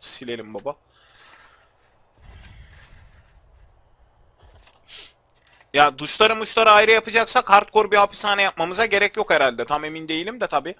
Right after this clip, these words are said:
Ee, şuradan yine, abi bir birim boşluk az mı olur acaba bu araya?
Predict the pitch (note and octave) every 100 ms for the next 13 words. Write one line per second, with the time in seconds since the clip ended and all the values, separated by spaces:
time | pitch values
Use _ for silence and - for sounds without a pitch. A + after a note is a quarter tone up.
0 | _ - _ - B2+ C3 C3 B2+ B2+ B2+
1 | C3 - - G3 F#3+ G3 F#3+ G3 F#3+ -
2 | D#3+ F3 C#3+ F3+ F#3+ G3+ G3 G3 - G3
3 | F3+ F#3+ G#3 F3+ D3+ C#3 C3+ C3 B2+ B2
4 | B2 A#2+ A#2